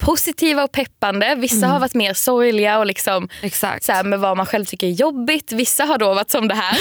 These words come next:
Speaker 2: <laughs>
Speaker 1: totalt kaos men härligt.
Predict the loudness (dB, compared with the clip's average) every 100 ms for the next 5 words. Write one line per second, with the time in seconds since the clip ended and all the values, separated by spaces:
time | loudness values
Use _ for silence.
0 | 0 -2 -4 -2 0 2 0 -2 0 2
1 | 2 2 2 2 0 0 -2 0 2 2
2 | 2